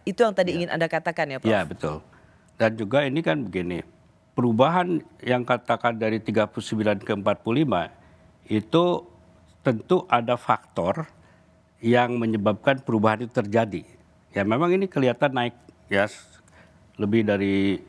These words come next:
Speaker 2: enam persen, kan.
Speaker 1: Ya.
Speaker 2: Tapi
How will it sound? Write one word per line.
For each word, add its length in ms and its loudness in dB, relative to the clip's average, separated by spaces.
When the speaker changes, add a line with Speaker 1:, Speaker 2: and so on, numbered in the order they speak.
Speaker 2:
enam 240 0
persen, 400 -2
kan. 160 -8
Speaker 1:
Ya. 160 -10
Speaker 2:
Tapi 480 2